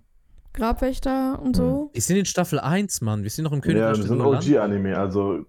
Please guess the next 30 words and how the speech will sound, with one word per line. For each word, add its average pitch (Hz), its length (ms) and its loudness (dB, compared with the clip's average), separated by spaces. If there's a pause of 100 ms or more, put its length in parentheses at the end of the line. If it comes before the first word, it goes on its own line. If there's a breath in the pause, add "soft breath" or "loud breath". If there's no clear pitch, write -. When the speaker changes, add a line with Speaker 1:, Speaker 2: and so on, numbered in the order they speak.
Speaker 1:
Stimmt, 233 440 0
stimmt. - 500 -2 (1300 loud breath)
Stimmt, - 200 2
Speaker 2:
Nur 123 80 4
das 262 120 4
Speaker 1:
Mari - 60 -4
Speaker 2:
Problem 127 300 4
ist, 156 60 0
wenn 147 60 -2
wir 143 60 2
Speaker 1:
kam - 20 2
erst 113 120 0
Speaker 2:
beim 113 140 2
Speaker 1:
später. 110 60 -2
Speaker 2:
O-G-Anime 127 840 2 (180)
bleiben 180 460 0
und 135 360 -6
bei 113 120 0
Staffel - 340 -4
eins 110 280 -2
sind, 147 80 -8
dann 147 260 -4
brauchen 147 380 0
wir 131 80 2
aber 123 200 0
diese 110 320 0
Duellstation 101 1000 0
und 92 100 -2
kein 110 200 -2
Dual-Disc. 85 560 -2